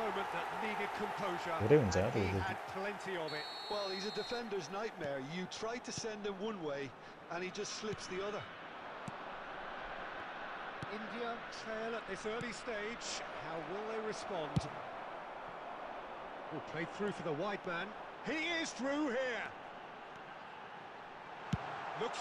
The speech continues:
Speaker 1: for the finish।
Speaker 2: ओइ, भएन नि।
Speaker 1: That is a super hit,
Speaker 2: Um,
Speaker 1: but it was
Speaker 2: okay।
Speaker 1: always just off target।
Speaker 3: Well, I think he surprised himself how he managed not to hit the target then। He seemed to believe it was going in।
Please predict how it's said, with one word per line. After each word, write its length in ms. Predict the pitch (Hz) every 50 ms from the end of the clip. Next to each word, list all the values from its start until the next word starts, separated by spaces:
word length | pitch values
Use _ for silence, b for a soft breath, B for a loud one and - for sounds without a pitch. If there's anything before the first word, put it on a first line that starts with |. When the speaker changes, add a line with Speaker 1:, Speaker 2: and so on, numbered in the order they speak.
| -
Speaker 1:
for 40 | 285
the 120 | 285 302 - -
finish। 400 | - - - - - - - - -
Speaker 2:
ओइ, 380 | 131 131 131 127 127 123 123 113 - - - - - - - - - - - - - - -
भएन 260 | - 107 113 117 123
नि। 160 | 135 139 135 107
Speaker 1:
That 140 | 147 139 -
is 60 | -
a 100 | 143 120 -
super 640 | - - - - - - - 269 247 202 - 202 202 180 202
hit, 160 | 214 233 - - -
Speaker 2:
Um, 140 | 123 120 113
Speaker 1:
but 40 | 104
it 60 | -
was 160 | - 185 196 202
Speaker 2:
okay। 160 | - - 131 -
Speaker 1:
always 300 | 220 240 220 208 - -
just 260 | - 233 196 - 220
off 160 | 214 170 - -
target। 360 | - 226 196 - - 175 190 - - - - - - - -
Speaker 3:
Well, 140 | 196 208 220
I 60 | 202
think 280 | - - 320 320 277 -
he 160 | 220 185 170 -
surprised 560 | - - - - - - 180 196 233 247 - -
himself 480 | 175 160 - - 175 165 156 143 -
how 140 | - 185 175
he 100 | 165 160 160 180
managed 400 | 190 196 185 156 139 139 156 180
not 220 | 196 220 185 -
to 80 | - 156
hit 220 | 131 190 - -
the 80 | 147 - -
target 380 | 165 180 208 233 220 190 165 - -
then। 220 | 147 143 139 139 143 - - - - - - 147 180
He 200 | 196 196 196 175
seemed 240 | - - 277 269 -
to 80 | 180
believe 380 | 151 165 175 190 220 233 226 185
it 80 | 165 -
was 100 | 170 -
going 260 | - 196 185 180 165
in। 240 | 170 160 262 220 156